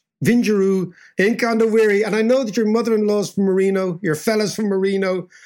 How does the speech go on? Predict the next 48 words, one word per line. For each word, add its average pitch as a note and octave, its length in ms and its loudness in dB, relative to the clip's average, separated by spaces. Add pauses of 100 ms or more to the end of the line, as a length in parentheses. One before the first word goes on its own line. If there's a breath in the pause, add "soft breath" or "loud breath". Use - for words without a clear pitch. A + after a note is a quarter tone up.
(180 loud breath)
I'm - 160 0
telling G3+ 180 2
you, F#3+ 40 2
if, F#3+ 140 -4
you G3+ 80 2
know, B3 400 -2 (160)
<laughs> - 240 -12
this G3 160 2
is F#3 100 0
just G#3+ 220 0
my, G3+ 180 2
my F#3+ 200 0
Malawian G3+ 680 0
pronunciation F3+ 800 0
isn't E3 240 -2
quite F3+ 320 -2
as D3 100 -2
accurate E3+ 400 -4
as C#3+ 100 -2
it D3+ 120 -6
should F3+ 260 -2
be. C#3 220 -2 (440 loud breath)
But, F#3+ 300 0
uh, F3+ 140 2
Vinjeru, G3+ 400 2
listen, F#3+ 240 0
you F3 140 2
are D#3 140 0
very, G3+ 460 -2
very D3+ 340 0
welcome C3+ 520 -4
to B2 360 0 (140)
the B2 220 -2
show. E3 560 -2 (240 loud breath)
The - 80 -4
piece - 520 -4
was B2+ 280 -4
extraordinary. F#3+ 720 -4 (100)
It C3+ 100 -6
was - 140 -14
fascinating. F3+ 880 -4
It D3+ 120 -6
was C3+ 160 -6
unbelievably D#3+ 580 -2
well B2+ 200 -2
researched, G3 580 -6
well C3 180 -2
written. E3 440 -2